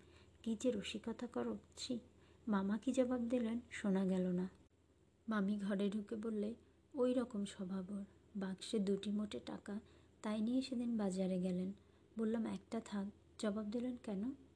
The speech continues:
রাস্তায় ভুবনবাবু চাইতে টাকা দুটি তাকে দিয়ে খালি হাতে ঘরে ঢুকলেন। আমি বললাম, "আশ্চর্য লোক তো।" মামি বললে, "ওই রকমই, আর দেখো ভাই।" বললাম, "ভাই নয়, ভাগ্নে।"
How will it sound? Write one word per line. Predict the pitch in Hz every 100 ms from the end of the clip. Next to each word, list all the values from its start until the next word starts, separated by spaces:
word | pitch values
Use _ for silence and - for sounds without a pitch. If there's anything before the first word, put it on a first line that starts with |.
| -
রাস্তায় | 220 208 - 254
ভুবনবাবু | 233 233 233 226 226 233 -
চাইতে | - 233 220 - 233 262 - - - -
টাকা | 247 247
দুটি | 240 240
তাকে | 240 226 -
দিয়ে | 226 254 269
খালি | 240 226 233
হাতে | 262 254
ঘরে | 240 262 262
ঢুকলেন। | 277 262 240 202 - - - - -
আমি | 202 208
বললাম, | 214 220 226 233 - - -
"আশ্চর্য | 202 - - 208 190 -
লোক | 202 202 - -
তো।" | 240 - - - - - -
মামি | 220 226
বললে, | 240 240 277 285 - 277
"ওই | 262
রকমই, | 262 214 190 185 190 - -
আর | 226 196
দেখো | 196 185 226
ভাই।" | 208 254 262 - - - - - 240
বললাম, | 202 190 214 220 - 220
"ভাই | 185 190 196
নয়, | 208 196 - 220
ভাগ্নে।" | 185 180 - 190